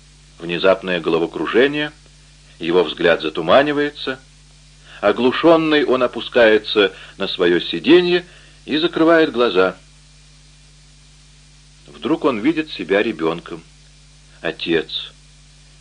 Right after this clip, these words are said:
Антуан и Жиз. Даниэль. Потом туманное видение. Женни в теннисном костюме. Парк Мезон Лафита.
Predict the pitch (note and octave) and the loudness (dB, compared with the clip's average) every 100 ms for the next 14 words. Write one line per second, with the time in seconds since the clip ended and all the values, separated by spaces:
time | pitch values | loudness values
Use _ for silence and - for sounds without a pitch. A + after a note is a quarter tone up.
0 | - - F#2+ G2 A2 A#2+ B2 A2 G2+ E2 | -20 -6 -4 0 4 6 4 0 -6 -4
1 | D#2+ D#2 - - - - - - - - | -6 -6 -12 -16 -20 -20 -20 -20 -20 -20
2 | - - D2+ F#2 F2 E2 D#2 D2 - - | -20 -20 -6 -4 -2 -2 -2 -4 -12 -20
3 | - - - - - - - - - G2 | -20 -20 -20 -20 -20 -20 -20 -20 -2 2
4 | A2+ G#2 G#2+ G#2+ G2+ G#2 G2+ G2 G2+ F#2 | 2 0 -2 0 0 -2 -4 -2 -2 0
5 | E2 - - - D#2+ D#2+ A2+ A2+ A2 G#2+ | -4 -6 -20 -14 -6 2 4 2 -4 -8
6 | - - - G2+ F#2+ F2+ F2+ E2 F2+ E2 | -10 -18 -4 -2 0 -4 -8 -6 -6 -6
7 | - B2 B2+ B2+ - - - _ - G2 | -4 -2 -2 -6 -18 -20 -20 _ 0 2
8 | F#2 F#2 - - E2 E2 E2 D#2+ D#2+ - | 2 -2 -18 -10 -8 -4 -4 -2 -6 -6
9 | D#2 D2 D2+ | -16 -16 -20